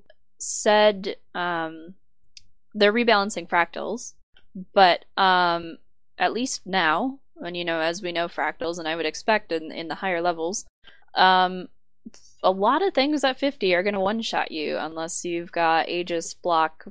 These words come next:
Blind, whatever. And it's still, um, Berserker coming out on top. So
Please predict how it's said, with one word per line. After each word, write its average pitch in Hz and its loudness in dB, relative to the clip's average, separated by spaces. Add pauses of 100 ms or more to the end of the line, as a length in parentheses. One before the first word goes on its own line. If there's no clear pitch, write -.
(120)
Blind, 151 -6 (920)
whatever. 202 4 (180)
And 190 0
it's 196 0
still, 262 4 (480)
um, 180 2
Berserker 196 2
coming 170 -6
out 87 -4
on - -12
top. - -8
So 202 4